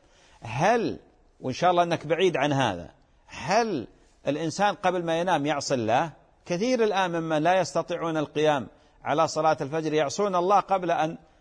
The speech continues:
أن يناموا، وذلك من خلال بعض المقاطع وبعض المواقع وبعض ال-، الأشياء. طبيعي جدًا، هذه نكت في القلب، هذه ت-، تصنع كثافة على القلب وعلى الدماغ، ما يقوم الإنسان.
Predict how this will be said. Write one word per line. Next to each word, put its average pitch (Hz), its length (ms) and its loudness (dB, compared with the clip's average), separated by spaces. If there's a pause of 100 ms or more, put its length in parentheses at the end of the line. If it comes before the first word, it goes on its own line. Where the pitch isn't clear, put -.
(260)
أن 151 260 -4
يناموا، 151 420 2 (440)
وذلك 156 420 0
من 147 160 -2
خلال 143 320 2
بعض 131 240 0
المقاطع 135 680 0
وبعض 135 320 -2
المواقع 139 640 2
وبعض 139 300 -2
ال-، 143 200 -4
الأشياء. 151 760 0 (300)
طبيعي 175 360 -6
جدًا، 165 380 -6
هذه 165 220 0
نكت 196 340 0
في - 80 -10
القلب، 160 400 0 (560)
هذه 190 240 2
ت-، - 120 -8
تصنع 175 480 -4
كثافة 175 480 0
على 160 200 0
القلب 175 380 -2
وعلى 147 220 2
الدماغ، 143 480 -2 (500)
ما 156 200 -2
يقوم 196 340 0
الإنسان. 131 420 -4